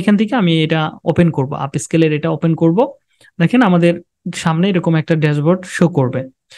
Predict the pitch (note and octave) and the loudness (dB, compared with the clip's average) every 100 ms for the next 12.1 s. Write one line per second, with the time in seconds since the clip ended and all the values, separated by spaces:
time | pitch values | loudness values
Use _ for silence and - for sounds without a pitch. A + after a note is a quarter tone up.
0 | - - D#3+ F#3+ F#3 F3 D#3 F3+ F#3+ F#3 | -12 -4 0 2 2 2 2 0 0 -4
1 | - B3+ F3+ D#3+ D#3+ D#3+ F#3 A3 D#3+ D3 | -4 -2 -2 -2 -2 0 0 0 -2 -2
2 | - F3 F3 F3 E3 E3+ B3 F4+ _ - | 0 -2 0 0 2 2 2 -2 _ -20
3 | - - F3+ F3+ F3+ G3+ G3+ A#3+ - E3+ | -14 0 0 2 2 2 2 2 2 2
4 | F3 G3 F#3+ F#3 G3 E3 E3+ D#3+ - F#3 | 2 0 -2 0 0 2 0 0 -4 -4
5 | C4+ - E3+ D#3 E3+ E3 F3+ E3+ D#3+ F#3+ | -2 0 0 2 2 2 0 -2 0 0
6 | A#3 - F3 D#3+ - C3+ C3 B2+ - _ | 0 0 2 0 -2 -8 -8 -12 -16 _
7 | _ - - _ - F#3 F3+ F3+ E3+ D#3 | _ -20 -20 _ 0 2 2 0 -2 -4
8 | D#3+ D#3+ E3 E3 F3 E3 D#3 C#3 B2+ - | -6 -2 0 0 2 2 2 0 -4 -8
9 | - _ _ _ - E3 - G3+ A3+ G3+ | -12 _ _ _ -6 -4 0 2 4 2
10 | A3+ A3+ F3+ G3+ C#4+ - _ - F3+ F#3+ | 2 2 0 -2 -4 -20 _ -4 0 2
11 | G#3+ G3+ G3 F3 D#3+ E3+ F3+ B3 G#3 E3+ | 2 0 0 -2 -2 -2 -2 -2 0 2